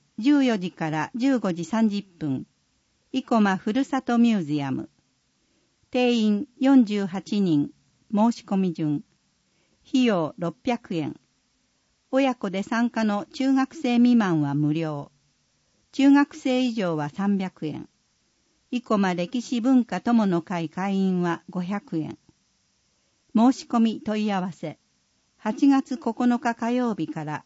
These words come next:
十九日金曜日に、氏名、電話番号を明らかにして、電話かファックス、メール、直接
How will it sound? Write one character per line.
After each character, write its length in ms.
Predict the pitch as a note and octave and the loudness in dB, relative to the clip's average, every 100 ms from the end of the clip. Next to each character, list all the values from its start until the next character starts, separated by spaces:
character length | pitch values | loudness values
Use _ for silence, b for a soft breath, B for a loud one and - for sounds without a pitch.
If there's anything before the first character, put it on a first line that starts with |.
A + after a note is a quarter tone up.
| - | -8
十 200 | A#3 C4+ | -2 -2
九 140 | C#4 | 0
日 300 | G3 F3 E3+ | -2 -2 -6
金 260 | - A3 A3 | -4 0 2
曜 180 | G3+ F3 | 2 -2
日 140 | D#3 | 0
に、 180 | C#3 C#3+ _ _ _ _ _ | 0 -2 _ _ _ _ _
氏 220 | - B3+ | 0 4
名、 360 | A#3 F3 D3+ D3 _ - | 6 4 -2 -6 _ -4
電 220 | A#3 B3+ | 2 4
話 120 | C4 | 4
番 280 | B3+ B3+ A#3 | 4 2 2
号 240 | F3+ D#3+ | 2 0
を 80 | D#3+ | -2
明 200 | F#3 B3 | -4 -6
ら 120 | G#3+ | -6
か 140 | - D#3 | -2 -2
に 120 | D#3 | -4
し 160 | - | -8
て、 160 | - - _ _ _ _ _ _ _ _ - | -18 -18 _ _ _ _ _ _ _ _ -2
電 240 | A3+ B3 | 2 4
話 140 | A#3 A3 | 2 0
か 300 | G#3+ G3+ - | -4 -4 -4
フ 60 | A#3+ | -6
ァ 80 | |
ッ 20 | A#3+ | -6
ク 160 | G#3+ | -6
ス、 340 | - - D#3 - _ | -10 -8 -10 -10 _
メ 280 | G#3+ G3 G#3 | -2 0 -2
ー 40 | |
ル、 220 | F#3 E3+ - _ _ _ _ A3 | -4 -8 -12 _ _ _ _ -6
直 220 | G#3+ C4 | -4 -4
接 540 | - A#3 - G#3 G3+ | -4 -6 -6 -8 -8